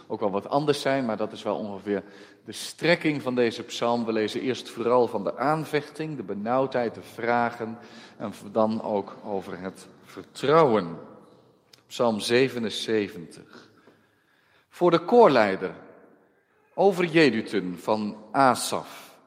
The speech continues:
een psalm. Mijn stem klinkt tot God en ik roep.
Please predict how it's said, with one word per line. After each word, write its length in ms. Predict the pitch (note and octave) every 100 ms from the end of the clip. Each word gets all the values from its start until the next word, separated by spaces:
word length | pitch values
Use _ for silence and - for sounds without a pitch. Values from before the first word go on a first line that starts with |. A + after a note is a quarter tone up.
| _
een 340 | A2+ G#2+ G2 -
psalm. 480 | - - D#2+ D2+ - _ _ _ _ _ _ _ _ _ _ _ _ _ _
Mijn 280 | B2+ D#3 C#3+
stem 520 | - - A#3+ B3+ B3
klinkt 280 | A3+ A#3+ A#3+
tot 160 | G#3+
God 360 | - B3+ A#3 -
en 160 | F3+
ik 120 | F#3 F3+
roep. 480 | G#3+ A3 - -